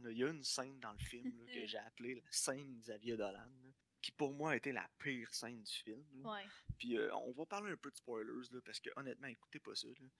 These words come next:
Speaker 1: Puis, euh, tu sais, le, le jeune, euh, celui dans l'auto, puis il crie après sa mère, « Shut up, shut up, shut up ». Puis c'est tellement sur-,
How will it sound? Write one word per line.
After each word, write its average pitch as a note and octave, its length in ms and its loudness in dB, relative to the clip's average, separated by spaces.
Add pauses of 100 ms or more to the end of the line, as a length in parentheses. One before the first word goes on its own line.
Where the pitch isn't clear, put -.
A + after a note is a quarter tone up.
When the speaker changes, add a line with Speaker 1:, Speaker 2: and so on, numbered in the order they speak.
(460)
Speaker 1:
Puis, A#2+ 320 2
euh, A#2 540 4
tu - 40 -10
sais, F#3+ 140 4
le, C#3+ 160 8
le B2+ 180 6
jeune, C#3 300 4
euh, A#2+ 360 2
celui C3 260 -2
dans A2+ 160 -2
l'auto, A#2+ 360 -6
puis A#2 100 -16
il A2 140 -14
crie C3+ 300 2
après A#2 240 -2
sa G#2 180 2
mère, « A#2 380 -6
Shut - 180 4 (160)
up, C#4 460 -8
shut - 180 4
up, C#4+ 520 -8
shut D4+ 320 2
up ». D4+ 240 -2
Puis - 100 2
c'est - 180 -4
tellement F#3+ 420 -2 (1120)
sur-, - 480 6